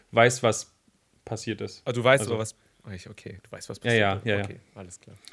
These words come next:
Speaker 1: Ähm,
Speaker 2: Huh.
Speaker 1: die, eig-, eigentlich müssten wir
Speaker 2: Jazz.
Speaker 1: jetzt das Licht dimmen. Nigel, das Licht dimmen.
Speaker 2: Ich
Speaker 1: Mm.
Speaker 2: kann nicht.
Speaker 1: Und
Speaker 2: <laughs> Ich kann von
Speaker 1: ich
Speaker 2: hier
Speaker 1: auch
Speaker 2: nicht.
Speaker 1: nicht. Ich, äh,
Speaker 2: Ich bin gefangen.
Speaker 1: doch, ich könnte aber.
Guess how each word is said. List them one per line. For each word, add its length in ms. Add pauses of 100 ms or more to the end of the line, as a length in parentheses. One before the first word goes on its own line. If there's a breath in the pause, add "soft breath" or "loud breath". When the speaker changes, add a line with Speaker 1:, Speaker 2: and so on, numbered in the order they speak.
(380 loud breath)
Speaker 1:
Ähm, 540 (1800 soft breath)
Speaker 2:
Huh. 220
Speaker 1:
die, 320 (220)
eig-, 240
eigentlich 260
müssten 220
wir 80
Speaker 2:
Jazz. 120
Speaker 1:
jetzt 80
das 140
Licht 480 (240)
dimmen. 400 (720)
Nigel, 340
das 200
Licht 260
dimmen. 240 (800 loud breath)
Speaker 2:
Ich 200
Speaker 1:
Mm. 40
Speaker 2:
kann 180
nicht. 260 (300)
Speaker 1:
Und 140
Speaker 2:
<laughs> 420
Ich 200
kann 200
von 180
Speaker 1:
ich 100
Speaker 2:
hier 120
Speaker 1:
auch 120
Speaker 2:
nicht. 240
Speaker 1:
nicht. 60
Ich, 140
äh, 140
Speaker 2:
Ich 40
bin 120
gefangen. 360 (180)
Speaker 1:
doch, 120
ich 140
könnte 240
aber. 200